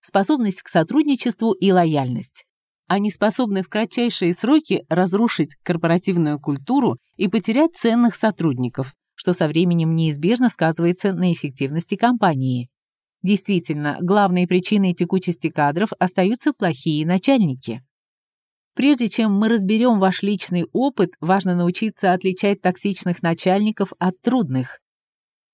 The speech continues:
Трудный начальник мешает работе и не очень умело руководит.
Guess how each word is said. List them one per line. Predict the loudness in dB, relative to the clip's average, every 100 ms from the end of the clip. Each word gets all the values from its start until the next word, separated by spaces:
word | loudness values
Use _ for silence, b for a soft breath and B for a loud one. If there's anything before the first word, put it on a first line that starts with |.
| _ _ _
Трудный | 2 4 4 2
начальник | 0 0 0 0 0 -2 -2
мешает | -4 -2 0 0 -2
работе | -6 -4 -4 -2 -2
и | -2 -2
не | 0
очень | 2 0 0 0
умело | 0 0 0 2
руководит. | 2 2 2 2 0 -6